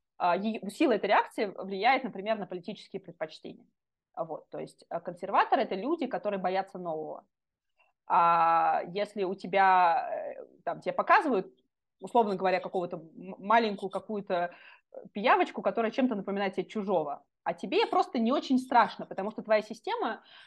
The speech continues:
э, биологически, биохимически так устроена, что у тебя вот эта реакция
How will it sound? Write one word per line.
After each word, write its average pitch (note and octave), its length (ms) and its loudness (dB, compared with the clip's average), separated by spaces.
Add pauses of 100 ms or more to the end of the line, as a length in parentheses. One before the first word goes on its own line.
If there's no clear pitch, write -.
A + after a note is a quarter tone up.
(120)
э, F3+ 360 4
биологически, C4+ 720 0 (120)
биохимически G3 680 -4
так F3 180 -6
устроена, F#4 440 -4
что - 180 -8
у A3 40 -8
тебя A3 260 2
вот F#3 120 -2
эта F#3 160 -4
реакция F#3+ 600 -4